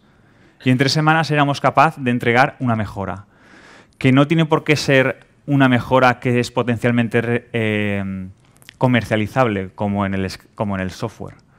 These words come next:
¿no? Entonces, esto es superimportante, eh, tener ideas sobre cómo podemos desarrollar esto de tal manera que podemos hacerlo a la vez, que podemos,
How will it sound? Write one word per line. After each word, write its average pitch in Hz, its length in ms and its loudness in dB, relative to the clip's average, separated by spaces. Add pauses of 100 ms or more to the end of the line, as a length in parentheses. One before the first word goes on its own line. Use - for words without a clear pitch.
(920)
¿no? 139 260 -6 (920)
Entonces, 123 320 2
esto 143 180 2
es 156 60 0
superimportante, 113 1040 -2
eh, 104 380 -4 (440)
tener 143 400 2
ideas 135 480 2
sobre 117 340 0
cómo 147 260 2
podemos 139 320 2
desarrollar 117 440 -2
esto 113 400 -6
de 113 120 -10
tal 120 180 0
manera 113 340 0
que 120 100 -4
podemos 139 320 0
hacerlo 131 320 0
a 117 40 4
la 107 120 2
vez, 110 220 -2
que 117 140 -4
podemos, 139 600 -4